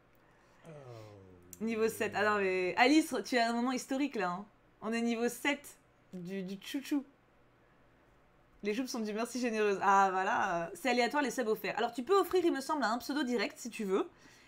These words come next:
Speaker 2: Mais sinon, tu peux offrir à la communauté. Dans ce cas-là, c'est aléatoire. Il y aura un live Halloween demain, si oui, c'est quoi le programme ? Alors, euh, je ferai peut-être deux lives demain, je sais pas encore. Mais demain soir, exceptionnellement, parce que d'habitude, je ne, je ne live pas le soir, puisque, bah, le soir, je suis avec mon mari,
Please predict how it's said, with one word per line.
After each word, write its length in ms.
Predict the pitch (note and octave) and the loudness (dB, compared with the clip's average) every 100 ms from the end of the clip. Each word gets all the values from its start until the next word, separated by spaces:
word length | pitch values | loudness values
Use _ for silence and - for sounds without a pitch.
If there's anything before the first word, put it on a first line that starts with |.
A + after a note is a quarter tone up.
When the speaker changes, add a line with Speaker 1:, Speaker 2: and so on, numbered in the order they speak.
| - | -8
Speaker 2:
Mais 80 | |
sinon, 280 | G3+ A3 C#4+ | -6 -2 -2
tu 120 | F4 | -2
peux 80 | A#3+ | -2
offrir 200 | A#3+ C4 | -2 0
à 40 | A#3 | 0
la 100 | G3+ | 0
communauté. 480 | B3+ A3 G3+ C4 | -2 0 0 0
Dans 100 | C4+ | -4
ce 60 | G#3 | -4
cas-là, 180 | G3 G#3 | -4 -4
c'est 120 | G#3 | -4
aléatoire. 400 | F#3 E3+ - - _ _ _ _ _ _ _ _ _ _ _ _ _ _ _ _ _ _ | -6 -6 -10 -16 _ _ _ _ _ _ _ _ _ _ _ _ _ _ _ _ _ _
Il 60 | G#3 | -4
y 20 | |
aura 120 | A#3 | 2
un 60 | A#3+ | 4
live 200 | B3 B3 | 4 2
Halloween 300 | A3+ A#3+ B3 | 2 0 0
demain, 240 | G#3+ A3 | 0 -2
si 120 | C4 A3 | -4 -6
oui, 100 | A#3+ | -6
c'est 100 | G3+ | -4
quoi 100 | A#3 | -6
le 60 | |
programme ? 340 | - G3 E3+ - - - - | -6 -4 -4 -6 -16 -20 -4
Alors, 360 | A#3+ C4 B3+ A#3+ | 2 6 6 6
euh, 360 | A3+ A3+ A3 A3 - | 4 4 4 2 2
je 320 | B3+ A#3+ D4+ | 0 0 0
ferai 140 | E4 | -2
peut-être 240 | - G#4 B3+ | 0 0 0
deux 100 | C4+ | 0
lives 240 | A#3+ G#3+ | 2 2
demain, 220 | G#3+ G#3 | -2 -2
je 80 | G3+ | -4
sais 120 | G3+ | -4
pas 100 | A#3+ | 0
encore. 280 | B3+ G#3+ F3+ | 0 0 -2
Mais 140 | G3 | 0
demain 260 | G3 D#4+ D#4 | -2 0 -2
soir, 180 | D4 C#4+ | -2 -4
exceptionnellement, 440 | C4 G#3+ A3+ A3 | -4 -6 -4 -4
parce 80 | A#3 | -2
que 60 | G#3 | -2
d'habitude, 180 | F#3+ | 0
je 80 | A#3 | 0
ne, 80 | F#3+ F3 | -2 -6
je 140 | E3+ F#3 | -4 -2
ne 100 | G3 | 2
live 220 | A3+ F#3 | 0 0
pas 140 | G#3 | -4
le 80 | G3+ | -4
soir, 340 | - A3 A#3 - - - - | -2 -2 -2 -6 -20 -20 -20
puisque, 260 | F#3 - A3+ | -16 -6 -2
bah, 140 | G3 | 0
le 60 | F3+ | 0
soir, 180 | G3+ G#3+ | 0 -2
je 80 | |
suis 200 | G3+ G3 | -2 -2
avec 200 | G3 F3 | -2 0
mon 160 | G#3 F#3 | -2 -2
mari, 280 | F#3 G#3+ | 0 6